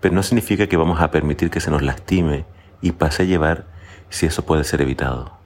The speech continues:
Pablo era inocente de las acusaciones que se hacían en su contra, y Pablo iba a luchar por dejar su nombre limpio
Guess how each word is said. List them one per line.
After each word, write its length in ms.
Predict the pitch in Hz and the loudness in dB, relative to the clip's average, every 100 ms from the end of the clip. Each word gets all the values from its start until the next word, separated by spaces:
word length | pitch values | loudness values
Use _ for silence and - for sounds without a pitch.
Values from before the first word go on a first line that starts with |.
| - - - - - - - - | -20 -20 -20 -20 -20 -18 -18 -6
Pablo 240 | 90 87 87 | 0 2 2
era 140 | 85 | 4
inocente 580 | 87 78 - 98 101 90 | 2 0 0 0 0 0
de 80 | 92 | 0
las 160 | 82 | -2
acusaciones 720 | - - 85 - 90 90 90 | -4 -6 -4 -2 0 -2 -4
que 120 | - | -8
se 80 | 82 | -6
hacían 220 | 78 82 | -2 0
en 100 | 80 | 0
su 120 | 76 78 | -4 -2
contra, 460 | 82 80 - 65 - _ - - - - | -2 -2 -6 -10 -12 _ -20 -20 -20 -4
y 120 | 113 | -2
Pablo 300 | - 101 95 | 0 0 2
iba 120 | 90 | 2
a 40 | 82 | 2
luchar 460 | 73 - 90 87 | 0 -2 0 0
por 160 | - 73 | 0 -4
dejar 300 | 78 - 80 | -4 -2 -2
su 140 | - | -2
nombre 300 | 73 78 73 | -2 -2 0
limpio 540 | 67 95 90 73 73 | 0 2 0 -2 -6